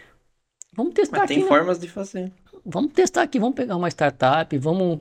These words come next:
Speaker 1: criar uma marca diferente, vamos criar uma, uma empresa, uma spin-off aqui que a gente vai e ele testa ali naquele bairro, só pra
Speaker 2: Uhum.
Speaker 1: ver se, né?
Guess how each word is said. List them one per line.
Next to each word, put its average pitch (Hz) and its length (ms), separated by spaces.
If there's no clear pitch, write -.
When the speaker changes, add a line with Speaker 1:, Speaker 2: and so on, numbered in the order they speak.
Speaker 1:
criar 151 240
uma 147 140
marca 143 320
diferente, 160 840
vamos 185 220
criar 170 180
uma, 147 480
uma 151 120
empresa, 135 460
uma 143 100
spin-off 139 460
aqui 131 160
que - 80
a 131 40
gente 135 200
vai 151 280
e - 20
ele 143 140
testa 139 340
ali 151 120
naquele 233 480
bairro, 160 520
só 247 160
pra 180 120
Speaker 2:
Uhum. 180 60
Speaker 1:
ver 185 100
se, 180 120
né? 175 200